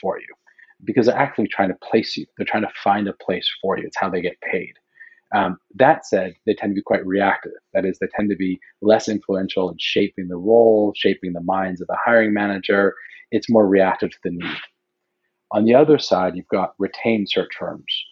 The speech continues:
which are often some of the big firms that you read about. And these are paid a retainer, and they're paid whether there's a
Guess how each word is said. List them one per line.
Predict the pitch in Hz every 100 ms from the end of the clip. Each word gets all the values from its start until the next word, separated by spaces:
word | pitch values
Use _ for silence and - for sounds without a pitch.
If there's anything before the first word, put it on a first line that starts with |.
| _ _
which | 101 101
are | 92
often | 98 92
some | 92
of | 92
the |
big | 92 87 -
firms | 92 87
that | 85
you | 87
read | 95 90
about. | - - - -
And | 107
these | 131
are | 127
paid | - 98
a |
retainer, | 104 160 156 - _ _
and | - 92
they're | - -
paid | 113 98
whether | 90 107
there's | 98 92
a | 92